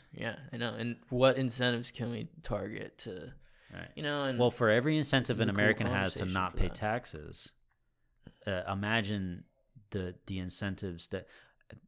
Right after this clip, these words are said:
Speaker 2: okay, so now I'm thinking it might not just be ignorance, 'cause an American that doesn't pay taxes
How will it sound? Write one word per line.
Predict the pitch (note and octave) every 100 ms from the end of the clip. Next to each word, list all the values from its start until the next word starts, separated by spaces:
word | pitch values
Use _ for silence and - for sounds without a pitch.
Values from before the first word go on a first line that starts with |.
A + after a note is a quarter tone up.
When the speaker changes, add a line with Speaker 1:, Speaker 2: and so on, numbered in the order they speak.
| _ _ _ _ _ _ _ _ _ _ _ _ _ -
Speaker 2:
okay, | - D#2+
so | - G2 -
now | F#2+ G#2 B2+ A#2+
I'm | F#2
thinking | G2 F#2 F2+
it | F#2
might | G2+ F#2
not | F#2
just | F2 F2
be | E2 D2+
ignorance, | D#2 - - -
'cause | F#2 F#2
an |
American | F2+ G#2 D3 C3+ A2+
that | F2
doesn't | F#2 F2+
pay | F2
taxes | E2+ F#2 F#2+ - B2 B2 -